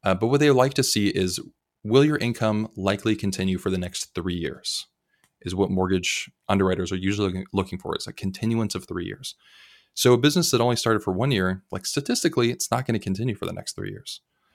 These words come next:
So they need a two-year minimum self-employed history.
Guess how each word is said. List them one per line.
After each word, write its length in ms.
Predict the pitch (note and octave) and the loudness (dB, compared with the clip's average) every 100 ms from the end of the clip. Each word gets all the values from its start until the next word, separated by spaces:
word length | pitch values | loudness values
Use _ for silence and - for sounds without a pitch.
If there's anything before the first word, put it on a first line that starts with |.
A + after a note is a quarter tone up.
| _ _ | _ _
So 220 | - G2 | 4 6
they 140 | F2+ | 6
need 160 | A2 B2 | 4 4
a 40 | |
two-year 500 | G#2 - A#2 B2+ A2+ | -2 -4 0 2 2
minimum 580 | G#2 G2 F#2+ F2+ B2 C#3 - _ | 2 0 -2 -2 -4 -8 -14 _
self-employed 760 | - - F#2 F#2 F2 F#2+ E2+ - | -6 -2 0 -2 -2 0 0 -2
history. 540 | _ B2+ - E2 - | _ -2 -2 -4 -8